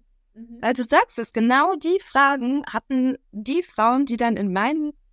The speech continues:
Speaker 2: meinem Kurs durch Zufall waren, auch. Wir haben dann, Achtung, Klischee, eine Bratpfannen-A G gegründet,
Speaker 1: <laughs>
Speaker 2: haben Börsengang durchgespielt. Und
Speaker 1: Die
Speaker 2: was, was, was ich da nur gemerkt habe, obwohl Frauen sonst nicht über Geld sprechen,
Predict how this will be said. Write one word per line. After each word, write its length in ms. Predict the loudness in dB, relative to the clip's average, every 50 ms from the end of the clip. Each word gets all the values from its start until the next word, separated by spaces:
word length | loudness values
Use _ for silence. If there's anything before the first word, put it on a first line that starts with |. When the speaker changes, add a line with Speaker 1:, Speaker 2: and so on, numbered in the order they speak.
| _ _ -2
Speaker 2:
meinem 280 | 0 2 2 2 0
Kurs 360 | -4 -6 -2 0 0 0 -2
durch 180 | -4 -6 -6 -6
Zufall 460 | -8 -6 -6 -4 -2 0 0 0 2
waren, 240 | 2 2 0 0 0 0
auch. 280 | 0 0 0 0 -4 _ _ _ _ _ _ -4
Wir 160 | 0 2 2
haben 120 | 4 4
dann, 140 | 4 2 2
Achtung, 320 | 0 -2 -6 -6 -8 -8 -8
Klischee, 580 | -8 -10 -10 -8 -8 -6 -4 -2 -2 -4 -6 _ _ _ _ -10
eine 100 | -8 -4
Bratpfannen-A 680 | 2 4 4 4 2 0 -2 0 0 0 0 0 -2 0
G 160 | 0 0 -2
gegründet, 640 | -2 -4 -6 -2 -2 -2 0 0 -2 -4 -6 -6 _ _ _ _ _ _ _ _ _ _ _ _ -4
Speaker 1:
<laughs> 100 | -4 -4 -4 -8 _ -2 -2 -2 -4 _ _ _ _ _ -8 0
Speaker 2:
haben 200 | 4 4 4 6
Börsengang 560 | 6 6 4 4 2 2 0 0 0 -2 -2
durchgespielt. 760 | -4 -4 -4 -6 -10 -16 -16 -16 _ -10 -8 -8 -8 -8 -10 _ _ _ _ _ _ _ 0
Und 200 | 2 2 2 2
Speaker 1:
Die 140 | 0 -2 -4 _ _ _ _ 0
Speaker 2:
was, 200 | 0 0 0 -4 -16 _ -2
was, 280 | 0 0 0 -2 -8 _ -4
was 160 | -4 -2 -2
ich 100 | -2 -2
da 220 | 0 2 2 2 2
nur 120 | 0 -2
gemerkt 480 | 0 0 2 2 2 2 0 -4 -8 -8
habe, 360 | -6 -6 -4 -4 -6 -6 -8 -10 _ -10
obwohl 440 | -8 -8 -8 -8 -6 -6 -4 -4 -4
Frauen 440 | -6 -4 0 2 4 4 4 2 2
sonst 420 | 2 2 0 0 0 -4 -4 -4
nicht 200 | -4 -4 -4 -4
über 260 | -6 -2 0 -2 0
Geld 260 | 0 0 -2 -2 -4
sprechen, 640 | -6 -10 -6 0 0 0 0 -2 -8 -12 -12 -12